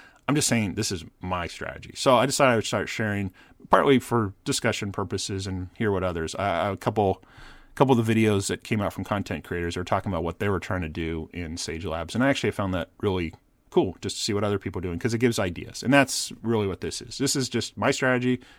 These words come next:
gives you some ideas. Great. If you think my ideas are all terrible, that's fine. You can do whatever you <laughs> wanna do. So, so the first one was, again, going back to the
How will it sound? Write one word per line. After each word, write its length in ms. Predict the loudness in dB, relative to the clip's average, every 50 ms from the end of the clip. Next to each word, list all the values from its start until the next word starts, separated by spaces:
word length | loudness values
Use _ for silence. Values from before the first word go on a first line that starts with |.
| -4
gives 180 | 0 0 2 2
you 60 | 2
some 140 | 0 2 2
ideas. 300 | 2 2 2 0 0 0
Great. 260 | 0 0 2 2 2
If 80 | 0 -2
you 40 | -2
think 300 | -4 -4 -4 -4 -8 -16 _ -20 -20 -20 -20 -20 -10 -4
my 160 | -2 0 0
ideas 300 | 2 2 2 0 0 0
are 80 | 0 -2
all 120 | -2 -2
terrible, 500 | -2 -2 -2 0 0 2 2 0 -2 -2 -8 -14 _
that's 180 | -4 -4 -4 -2
fine. 280 | -2 -4 -4 -4 -4 -6 -8
You 120 | -12 -10
can 220 | -6 -4 -6 -4 -6 -8 -6
do 120 | -4 -4
whatever 280 | -2 -2 -2 -2 -2 -2
you 180 | -2 -2 -2
<laughs> 80 | -2 -2
wanna 180 | -2 -2 -2
do. 300 | 0 0 0 0 0 0
So, 340 | 0 -2 -2 0 0 0 0 -2 -6 -18 -18 -16 -16 -16 -16 -16 -16 -16 -16 -18 -18 -16 _ 2
so 200 | 6 8 8 8
the 60 | 8
first 240 | 8 8 8 8 8
one 180 | 8 8 10
was, 220 | 10 10 8 6 4
again, 240 | 2 2 2 2
going 160 | 2 0 0 0
back 220 | 0 0 -2 -2
to 120 | -4 -4
the 340 | -2 0 0 -2 -2 -4 -6